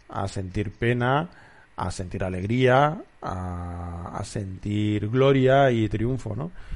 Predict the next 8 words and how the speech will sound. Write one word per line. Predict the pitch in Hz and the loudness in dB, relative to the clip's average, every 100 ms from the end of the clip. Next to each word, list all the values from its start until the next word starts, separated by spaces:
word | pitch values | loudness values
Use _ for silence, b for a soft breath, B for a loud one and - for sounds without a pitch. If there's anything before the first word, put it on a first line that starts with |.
| B B B - | B B B -8
Entonces, | - 117 127 143 - - | -4 0 2 2 0 -2
eso, | 127 160 | 0 4
lógicamente, | 160 - 135 123 147 | 4 4 2 2 4
durante | 147 120 113 | 2 2 2
la | 107 | 2
partida | 104 101 107 131 | 2 0 2 2
es | 139 - | 2 -2
un, | 139 123 113 101 95 90 90 | -6 -4 -4 -4 -6 -8 -10